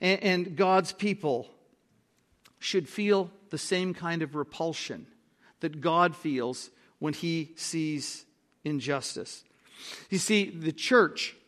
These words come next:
is touching the world through Jesus. We're called to make a difference in the world, to touch the world, uh, to change the world, to see God's, uh, God's love and, and God's righteousness and justice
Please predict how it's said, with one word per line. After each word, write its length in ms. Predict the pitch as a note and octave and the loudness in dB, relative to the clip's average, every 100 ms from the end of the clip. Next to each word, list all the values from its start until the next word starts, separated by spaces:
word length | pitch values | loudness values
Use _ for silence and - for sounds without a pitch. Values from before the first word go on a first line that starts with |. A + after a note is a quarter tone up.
| _ _ _ _ _ _ _ _ - _ | _ _ _ _ _ _ _ _ -20 _
is 140 | D#3+ D3+ | -6 -6
touching 460 | - A3+ A3+ A#3 | -2 -2 0 0
the 100 | F#3 | 2
world 540 | F#3 F#3+ F#3 C#3 A2 - - _ _ | 2 4 4 2 -2 -10 -20 _ _
through 180 | - E3 | -4 -4
Jesus. 480 | E3 D#3 A#2+ - - | 0 -2 -4 -10 0
We're 180 | A#3 | 2
called 400 | B3 G#3+ G#3 G#3 | 2 4 6 6
to 60 | G3 | 4
make 200 | G3+ G3+ | 2 2
a 40 | |
difference 640 | F#3 G3 - - D#3 - - | 2 0 -4 -4 -6 -6 -8
in 160 | E3 D3+ | -6 -4
the 100 | C#3+ | -4
world, 420 | C#3 B2 G#2 - - - - | -4 -4 -6 -10 -20 -20 -14
to 100 | - | -6
touch 440 | G#3 - A#3+ - - | -4 -2 -2 -2 0
the 80 | G#3 | 0
world, 500 | D#3 C#3+ B2 F2+ - - - - | 0 0 -2 -6 -14 -20 -20 -2
uh, 140 | E3 D#3+ | 0 2
to 180 | - | 0
change 600 | G3+ - B3 B3+ B3+ F#3+ | -2 2 4 6 6 4
the 100 | A#3 | 0
world, 440 | G3 F3 D#3+ D3 C#3 | 2 4 4 4 2
to 80 | F#3 | -4
see 280 | - A#3+ | -2 -2
God's, 680 | G3+ G3+ G#3 F#3+ D3 B2+ - - - _ - | 0 0 2 2 2 -2 -8 -10 -20 _ -8
uh, 320 | C3 B2 B2 | -4 -2 -4
God's 480 | - F3 D#3+ D3+ E3 | -2 2 2 0 -4
love 500 | F3 F#3+ E3+ C#3 B2+ - - - - | 2 6 6 4 -2 -20 -20 -20 -8
and, 160 | D#3 E3 | -6 -4
and 200 | F3 E3 | -4 0
God's 360 | F3 F3 C#3+ D#3 | 4 4 2 0
righteousness 760 | F3 F#3+ F#3 E3+ - D#3 - | 4 4 2 -6 -6 -8 -6
and 140 | D3+ | -6
justice 720 | C3+ E3 D#3 - A#2 - - | -2 -2 -2 -6 -8 -10 -14